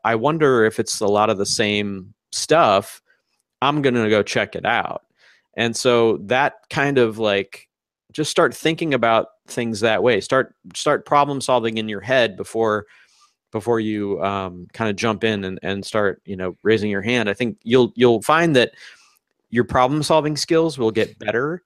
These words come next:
and you'll be able to start answering a lot more of your own questions if you just start to develop skills like that. Like, i-, it's almost like sleuthing in a bit, where you're like, "Hmm, you know, like, uh, I know Redshift was around for a while. I want,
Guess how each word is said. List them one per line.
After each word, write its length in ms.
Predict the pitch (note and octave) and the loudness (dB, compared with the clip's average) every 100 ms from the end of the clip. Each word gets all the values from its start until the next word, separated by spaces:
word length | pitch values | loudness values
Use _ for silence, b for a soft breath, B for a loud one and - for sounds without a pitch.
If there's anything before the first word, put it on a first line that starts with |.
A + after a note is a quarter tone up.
| _ _ _ - | _ _ _ -4
and 220 | A#2 A#2 | -2 0
you'll 120 | A#2 A2 | -2 0
be 180 | A#2+ | 2
able 200 | C3 C3+ | 2 2
to 140 | C3 A2+ | -4 -4
start 280 | - A#2 G#2 | -2 -2 -2
answering 440 | A#2 - A#2 G#2 | -6 -4 -6 -2
a 40 | |
lot 200 | G#2 - | -2 -2
more 120 | G#2+ G#2 | -4 -6
of 60 | |
your 160 | G2 - | -6 -8
own 160 | G2+ G2+ | -8 -6
questions 680 | - G#2 - - - - B B B - | -4 -4 -6 -16 -14 -16 B B B -8
if 100 | - | -4
you 60 | |
just 180 | G2 G#2+ | -4 -4
start 360 | - A2+ - - | 0 0 0 -10
to 100 | G2+ | -8
develop 460 | G#2 G2+ G#2 G2 | -4 0 0 -2
skills 340 | - A2 G#2 G2 | -4 -2 -2 -2
like 180 | F2 - | -6 -4
that. 200 | F#2 G2 | -6 -4
Like, 180 | G2 _ | -8 _
i-, 180 | - A#2 | -8 -6
it's 200 | - A#2+ | -2 0
almost 300 | E3 F3+ D#3+ | 0 2 2
like 140 | B2+ - | 0 0
sleuthing 480 | - B2+ C3 A2 G#2 | 2 2 2 -2 -2
in 80 | |
a 40 | G#2 | 0
bit, 280 | G#2+ G#2 F#2+ | 2 2 0
where 160 | G#2+ | 0
you're 160 | G#2+ A2 | 2 2
like, 240 | G#2+ G#2 B B B - | 2 -2 B B B -4
"Hmm, 380 | G3+ A#2+ G2+ E2+ | -2 0 -2 -4
you 80 | A2+ | 0
know, 220 | A#2 A#2+ | 2 2
like, 200 | B2+ A#2 _ _ _ _ - _ _ F#2 | 2 0 _ _ _ _ -20 _ _ -2
uh, 40 | |
I 240 | F2+ D#2 A#2+ | 0 2 2
know 140 | D#3+ | 2
Redshift 440 | D3+ C#3+ - C#3 | 2 2 2 2
was 320 | C3+ A#2+ G#2+ - B B B | 2 -2 -4 -10 B B B
around 340 | A2+ B2 D3+ E3 | 0 2 2 0
for 140 | A2+ | -4
a 60 | F#2 | -2
while. 460 | F#2+ F#2 G2 G#2+ - | -2 -2 -2 -6 -2
I 140 | A2 | -2
want, 240 | A2 A#2 | -2 -4